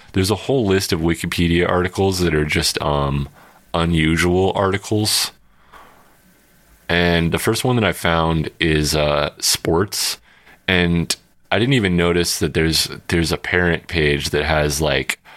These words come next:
subcategories here. There's animals and sports, athletes, sports team associations, games and strategy contests. But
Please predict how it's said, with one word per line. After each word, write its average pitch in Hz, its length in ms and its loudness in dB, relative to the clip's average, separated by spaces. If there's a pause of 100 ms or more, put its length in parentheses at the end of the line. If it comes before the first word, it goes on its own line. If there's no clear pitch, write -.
(380)
subcategories 101 1080 0
here. 113 240 2
There's 80 400 0
animals 90 460 2
and 90 100 0
sports, 90 480 -2
athletes, 78 760 -2 (540)
sports - 400 -4
team 78 240 2
associations, 78 1200 0 (960)
games 82 460 2
and 80 100 0
strategy 80 640 2
contests. 98 960 0 (1600)
But 76 380 -2